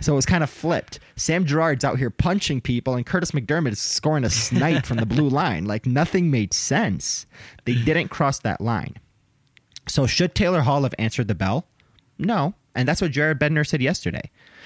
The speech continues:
He was asked about him and his playing career, 'cause Jared was the kind of guy, kinda like Gabe Landeskog yesterday, when, when he was playing in the E C H L and in other leagues,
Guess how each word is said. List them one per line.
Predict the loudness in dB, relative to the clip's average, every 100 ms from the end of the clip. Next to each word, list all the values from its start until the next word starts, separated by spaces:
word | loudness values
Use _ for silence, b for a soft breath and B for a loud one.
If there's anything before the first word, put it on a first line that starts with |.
| B
He | -2 0
was | 2
asked | 2 0 0
about | 0 0
him | 0 0
and | 2
his | 0
playing | 0 -2 -2
career, | 0 -2 0
'cause | 0
Jared | 0 0 2 2
was | 0
the | -2
kind | -2 -2
of | -2
guy, | -4 -4
kinda | -2 0 0
like | -2
Gabe | -2 0
Landeskog | 2 0 0 0 0
yesterday, | -2 0 0
when, | 0 -2
when | -2
he | 0 2
was | 2
playing | 0 0 0
in | -2
the | -2
E |
C | -2 -2 -4
H | -2
L | 0 0
and | 0
in | 0
other | 0 2 2
leagues, | 0 -2 -4